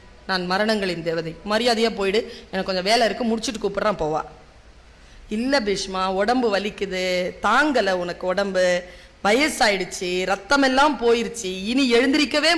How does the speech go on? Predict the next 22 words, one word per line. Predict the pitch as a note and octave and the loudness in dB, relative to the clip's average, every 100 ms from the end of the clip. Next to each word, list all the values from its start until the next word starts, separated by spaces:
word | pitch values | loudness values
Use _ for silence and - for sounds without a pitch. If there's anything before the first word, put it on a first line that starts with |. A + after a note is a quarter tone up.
| C4+ | 4
முடியாதபடிக்கு | A#3 A3+ A3+ A3 A3+ C#4+ | 2 2 0 -2 -2 -2
ஓராயிரம் | G3 G3+ B3+ C#4 C4+ B3 A3 | 0 4 6 6 4 2 -2
துளைகள்." | - B3+ C#4 A#3 F#3 - - - | -2 0 2 2 0 -4 -14 -4
"வாயே, | F3+ G3+ G#3+ G3 E3+ - - - - - - - - - - - | 0 2 2 2 -2 -6 -18 -20 -12 -8 -8 -12 -20 -20 -4 2
சொல்றேன்ல, | E4+ F#4+ F#4+ B3 B3 B3 - - - | 6 6 6 6 6 4 2 -4 2
போ. | D#4+ - - - - - - - - - - - - | 4 2 -2 -14 -20 -20 -20 -20 -20 -20 -20 -20 -4
நான் | B3+ C#4 | 0 2
சொல்லும் | - F#4+ A4 A4+ | 4 6 6 6
போது | G#4 G#4+ F#4+ | 6 6 6
இல்லைன்னா | F#4 G4 | 6 6
சபிச்சிருவேன்டா." | G4 F#4 G4+ G4+ F#4 D4+ B3+ C4+ | 6 4 4 4 4 4 4 2
போயிட்டா. | D4+ C#4+ A#3+ - - - - - - - - - - - - | 2 2 2 0 -16 -20 -20 -20 -20 -20 -20 -20 -20 -20 -4
கண்ணை | C#4+ E4 F4+ | 0 2 2
மூடி | E4+ F4+ | 2 2
படுத்துட்டு | D4 D4 E4+ C#4 | 2 2 -2 -2
இருக்கிறாரு. | C4+ C4+ D#4 | 2 2 2
மறுபடியும் | C#4 C4+ C#4 D4+ D4 A3+ | 2 0 0 -2 -4 -2
திறந்து | B3+ C4+ C#4 | -2 -2 -4
பார்க்கிறார், | A3 A#3+ A#3+ D#4 | -2 -2 -2 -2
ஏதோ | F#4 G#3 D4 A#3 | -2 -2 -2 -2
ஒண்ணு | D#3 | -4
அசையுது. | E4+ - A3+ F3 | -6 -4 -6 -6